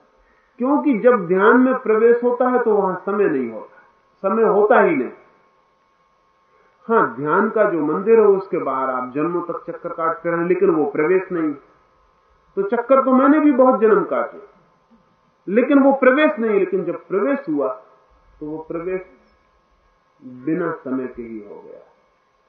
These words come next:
बिना किसी समय के हो गया।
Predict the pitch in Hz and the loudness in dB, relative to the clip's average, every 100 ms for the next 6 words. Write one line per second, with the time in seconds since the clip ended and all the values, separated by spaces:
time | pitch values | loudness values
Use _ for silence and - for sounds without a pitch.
0 | - 131 156 190 175 - 139 - 120 - | -20 -8 -4 -4 -4 -8 -16 -16 -18 -16
1 | 113 110 104 87 - - _ _ _ _ | -16 -16 -18 -18 -20 -20 _ _ _ _
2 | _ | _